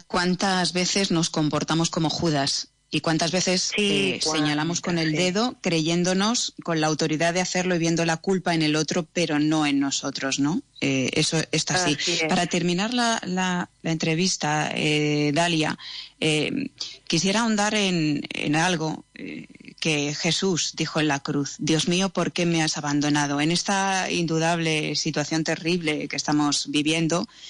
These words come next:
Speaker 1: eh, a ojos de muchos, pues, eh, los muertos, eh, son los sacrificados, ¿no? Los crucificados. Y muchos, eh, no entienden, Dalia,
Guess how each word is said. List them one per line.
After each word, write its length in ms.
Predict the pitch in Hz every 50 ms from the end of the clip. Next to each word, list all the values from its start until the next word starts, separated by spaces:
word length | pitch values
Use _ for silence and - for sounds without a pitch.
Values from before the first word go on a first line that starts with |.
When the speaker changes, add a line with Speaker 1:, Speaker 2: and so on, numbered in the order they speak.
| - - - _ _
Speaker 1:
eh, 220 | - 151 147 147 147
a 120 | - 151
ojos 260 | 160 - - 196 175
de 120 | - 180 160
muchos, 680 | 165 180 180 175 - - 170 180 226 262 302 - - - _ _ _ _ _ _ _ _ _
pues, 340 | - 131 123 - - - -
eh, 400 | - 78 71 85 139 - - - - - - - - - -
los 320 | 143 143 139 139 135 139
muertos, 720 | 143 151 170 175 175 - 156 160 185 196 190 - - - - -
eh, 320 | - - - - - - - - - - 208 - 165
son 580 | - - - 156 151 165 160 160 156 151 147
los 140 | 143 147 139 -
sacrificados, 760 | 156 147 - 170 139 - 139 - - 165 196 202 170 175 -
¿no? 240 | 180 - 202 262 330 - _ _
Los 400 | - - - 143 143 147 151 -
crucificados. 920 | - - 165 151 - 160 147 - 143 143 - 170 180 180 160 156 175 - - - - - - - - -
Y 120 | - 170 175
muchos, 540 | 170 180 190 - 220 214 208 - - - - _
eh, 520 | - 160 156 151 151 147 143 139 147 - - - - _ _ _ -
no 100 | 170 180
entienden, 640 | 180 180 - - 190 185 185 185 175 160 156 151 156
Dalia, 400 | 156 156 160 175 180 185 190 -